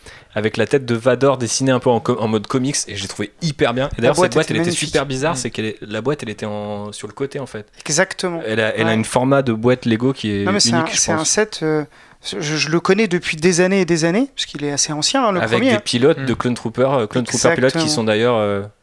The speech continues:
Speaker 1: pas accurate par rapport au film.
Speaker 2: Non,
Speaker 1: Parce que
Speaker 2: pas
Speaker 1: du
Speaker 2: trop,
Speaker 1: coup,
Speaker 2: ouais.
Speaker 1: ils ont pas, ils ont, ils
Speaker 2: Ah,
Speaker 1: ont
Speaker 2: dans le
Speaker 1: peut-être
Speaker 2: premier.
Speaker 1: moins,
Speaker 3: Ouais,
Speaker 1: ouais,
Speaker 3: dans
Speaker 1: dans
Speaker 3: le
Speaker 1: le premier,
Speaker 3: premier,
Speaker 2: Parce que
Speaker 1: ils ont
Speaker 2: dans le
Speaker 3: uniquement.
Speaker 2: deuxième, ils ont
Speaker 1: ils ont
Speaker 2: corrigé
Speaker 1: modifié,
Speaker 2: beaucoup
Speaker 1: ouais.
Speaker 2: de choses.
Speaker 3: Après, ils ont modifié.
Speaker 2: Et il existe notamment un mock de celui-là en U C S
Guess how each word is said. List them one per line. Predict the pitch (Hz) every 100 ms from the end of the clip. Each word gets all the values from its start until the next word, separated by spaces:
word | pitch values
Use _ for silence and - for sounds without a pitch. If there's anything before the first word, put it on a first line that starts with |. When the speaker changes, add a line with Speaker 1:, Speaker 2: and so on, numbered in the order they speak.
| _
Speaker 1:
pas | - 113
accurate | 110 107 - 113 110
par | - 104
rapport | 104 107
au | 107
film. | - 107 104 -
Speaker 2:
Non, | 175 175
Speaker 1:
Parce |
que | 185
Speaker 2:
pas | 185
Speaker 1:
du | -
Speaker 2:
trop, | 180
Speaker 1:
coup, |
Speaker 2:
ouais. | 165
Speaker 1:
ils | 107
ont |
pas, | 101 107
ils | 104
ont, | 101 -
ils | 104
Speaker 2:
Ah, |
Speaker 1:
ont | 190
Speaker 2:
dans | 196
le | 190
Speaker 1:
peut-être | 226
Speaker 2:
premier. | 202 143
Speaker 1:
moins, | 107
Speaker 3:
Ouais, | 151 151
Speaker 1:
ouais, |
Speaker 3:
dans | 117
Speaker 1:
dans |
Speaker 3:
le | 139
Speaker 1:
le |
premier, | 113 143 147
Speaker 3:
premier, | 113
Speaker 2:
Parce | - 107
que |
Speaker 1:
ils | -
ont |
Speaker 2:
dans |
le | 196
Speaker 3:
uniquement. |
Speaker 2:
deuxième, | 180 180 208
ils | 180
ont | 185
Speaker 1:
ils |
ont |
Speaker 2:
corrigé | 180 170 165
Speaker 1:
modifié, | 165 110
Speaker 2:
beaucoup |
Speaker 1:
ouais. | 123
Speaker 2:
de |
choses. | - -
Speaker 3:
Après, | - 143
ils | 123
ont |
modifié. | 117 113 - 165
Speaker 2:
Et |
il | 175
existe | 165 196 -
notamment | 180 170 185 170
un |
mock | 160 196 - - -
de | 147
celui-là | - 165 170 175 196
en | 180 190
U |
C | - 180
S | 190 - -